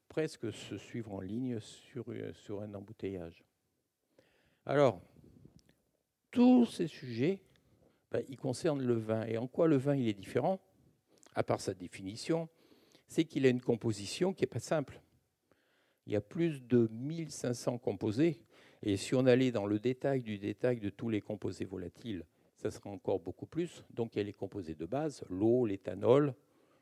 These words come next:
euh, le glycérol, hein, euh, est fabriqué par la levure, donc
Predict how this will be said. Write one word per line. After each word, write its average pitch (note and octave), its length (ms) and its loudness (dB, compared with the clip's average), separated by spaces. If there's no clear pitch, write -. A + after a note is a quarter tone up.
euh, F#2 200 -4
le G2+ 40 -2
glycérol, G#2+ 800 2
hein, G#2 160 -8
euh, F#2 180 -8
est F#2 300 -6
fabriqué G#2 560 -6
par F2+ 180 -6
la F#2+ 100 -2
levure, C3+ 400 -2
donc F#2 220 -8